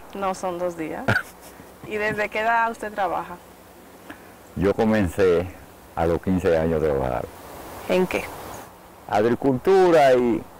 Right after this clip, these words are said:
Speaker 2: con mi papá. Y atrás de la vaca, dándole agua, los caballos. Sí.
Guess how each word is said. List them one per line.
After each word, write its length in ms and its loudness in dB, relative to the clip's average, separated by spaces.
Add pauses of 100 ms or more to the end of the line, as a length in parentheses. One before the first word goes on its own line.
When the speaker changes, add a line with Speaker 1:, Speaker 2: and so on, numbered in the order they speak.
(100)
Speaker 2:
con 140 2
mi 100 4
papá. 400 2 (960)
Y 360 2
atrás 280 2
de 60 2
la 120 2
vaca, 440 4
dándole 480 2
agua, 320 4
los 160 0
caballos. 640 2 (840)
Sí. 300 -4